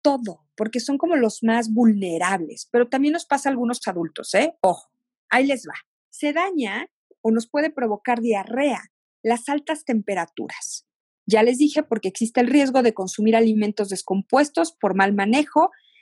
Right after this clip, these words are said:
ya sea por falta de higiene a veces, porque se calientan en el auto, por ejemplo, <laughs> almacenamiento inadecuado,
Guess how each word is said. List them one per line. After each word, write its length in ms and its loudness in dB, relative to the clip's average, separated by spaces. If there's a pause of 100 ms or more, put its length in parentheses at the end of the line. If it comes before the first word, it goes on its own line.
(140)
ya 220 2
sea 300 -2
por 160 -8
falta 320 -4
de 60 -2
higiene 360 -2
a 60 -2
veces, 520 -6 (240)
porque 260 -8
se 120 -12
calientan 480 4
en 120 2
el 120 0
auto, 440 2
por 120 -4
ejemplo, 600 -2
<laughs> 60 -20
almacenamiento 1000 0
inadecuado, 680 -2